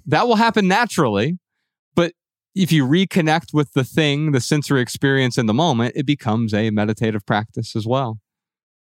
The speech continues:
Couple more here. Grab a slice of orange or other juicy fruit and spend a few moments as you slowly bite its flesh and taste its juices. Bex and I went to this meditation. By the way,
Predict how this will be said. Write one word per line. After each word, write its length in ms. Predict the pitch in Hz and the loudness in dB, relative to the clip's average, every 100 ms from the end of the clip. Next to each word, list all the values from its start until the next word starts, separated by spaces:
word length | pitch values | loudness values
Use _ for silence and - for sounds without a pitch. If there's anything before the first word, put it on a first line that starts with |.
| - | -4
Couple 180 | 139 131 | -2 0
more 200 | 131 123 | 2 2
here. 220 | 104 90 _ _ - | 0 -2 _ _ -12
Grab 420 | 120 123 151 196 208 | -2 2 4 2 2
a 80 | |
slice 540 | 160 - 151 160 165 139 | -2 -2 0 2 2 0
of 120 | 117 - | -2 -2
orange 600 | 139 131 135 107 95 95 | 0 2 2 2 0 0
or 160 | 104 95 | -2 -2
other 260 | 135 143 131 | -2 0 0
juicy 380 | 113 120 - 143 | 0 -2 0 -4
fruit 360 | - 92 87 - | -2 -2 -2 -4
and 160 | 104 | -6
spend 380 | - - 151 175 | -6 -4 -2 0
a 40 | 151 | -2
few 320 | - 156 165 | -2 0 2
moments 520 | 117 92 87 87 - - - 107 | 2 0 -2 -4 -10 -20 -8 -2
as 180 | 113 | 0
you 100 | 120 | 0
slowly 500 | 110 - 135 147 160 | -2 0 0 2 0
bite 400 | 131 101 120 135 175 | 0 -2 0 0 -2
its 220 | 139 - | -6 -6
flesh 520 | - 117 90 85 - | -4 -2 -2 -4 -6
and 160 | 107 95 | -4 -4
taste 380 | - 104 95 113 | -2 -2 -2 -6
its 140 | - | -8
juices. 640 | - 104 92 69 85 - _ _ _ _ _ _ _ | -2 -2 -2 -6 -10 -12 _ _ _ _ _ _ _
Bex 200 | 139 160 | -2 0
and 80 | 147 | 0
I 120 | 117 | 2
went 180 | 110 107 - | 2 0 0
to 100 | 101 | 0
this 480 | 101 95 - - _ - - - | 0 -2 -6 -10 _ -20 -20 -4
meditation. 800 | 117 110 - 107 107 - 90 85 - _ _ _ - | 0 0 0 0 0 0 -2 -2 -10 _ _ _ -2
By 80 | |
the 80 | 98 | 0
way, 160 | 87 | 0